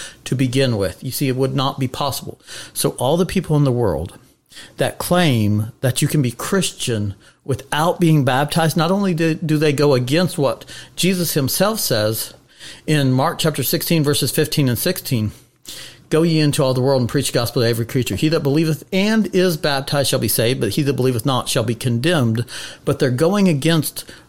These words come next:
the very words that Jesus prayed in John chapter seventeen, verses eleven, twenty-one, twenty-two, and twenty-three. "One in us." The only way that we can get into Christ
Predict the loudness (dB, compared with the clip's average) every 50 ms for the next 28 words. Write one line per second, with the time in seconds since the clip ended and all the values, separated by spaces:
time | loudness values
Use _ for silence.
0 | _ _ -2 -2 -2 0 2 2 4 4 4 4 4 4 4 4 4 4 4 2
1 | 0 0 -2 0 -2 0 0 0 0 2 2 2 0 0 -2 -8 -4 0 2 4
2 | 4 4 4 2 2 0 0 0 -2 -2 -4 -4 -8 -14 _ _ _ _ _ -4
3 | -2 0 0 2 2 2 2 2 2 2 2 0 0 -2 -2 -2 0 0 0 -2
4 | -2 -4 -2 0 0 0 0 0 0 0 0 -2 -2 -2 -2 0 0 0 0 0
5 | -2 -2 -4 -4 -4 -2 -2 0 0 0 0 0 -2 -2 -2 -2 0 0 0 0
6 | 0 0 0 0 0 0 0 2 2 2 2 0 0 0 0 0 -2 -2 -6 -10
7 | -14 -14 -16 -12 -6 -2 0 2 2 4 4 4 4 4 4 2 2 0 -2 -8
8 | -18 -20 -12 _ 0 2 4 4 4 4 4 4 4 2 2 -2 -8 _ _ _
9 | -4 -2 0 0 -2 -2 -2 -4 -2 -2 -4 -6 -8 -12 -20 _ _ _ _ _
10 | _ _ _ -12 -10 -4 -2 0 2 2 2 2 2 2 2 0 2 2 0 0
11 | 0 0 2 2 2 2 2 0 0 -2 -4 -6 0 2 4 4 4 4 4 2
12 | 2 4 4 4 2 2 0 0 0 2 2 2 2 2 0 -2 -4 -8